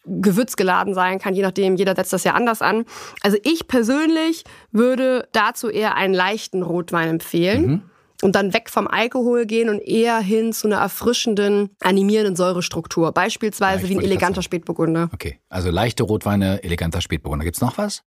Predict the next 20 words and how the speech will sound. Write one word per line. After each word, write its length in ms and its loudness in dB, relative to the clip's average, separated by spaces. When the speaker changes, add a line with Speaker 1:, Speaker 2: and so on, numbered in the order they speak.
Speaker 1:
Man 220 2
könnte 300 0
zum 160 -2
Beispiel 240 0
auch 140 0
einen 100 0
Trollinger 460 0
dazu 260 -2
machen. 480 0
Speaker 2:
Mhm. 240 0
Speaker 1:
Die 80 4
sind 140 4
aber 180 2
noch 100 0
mal 120 0
eine 120 2
Spur 380 0
leichter 380 0
als 180 -4
Spätburgunder. 800 0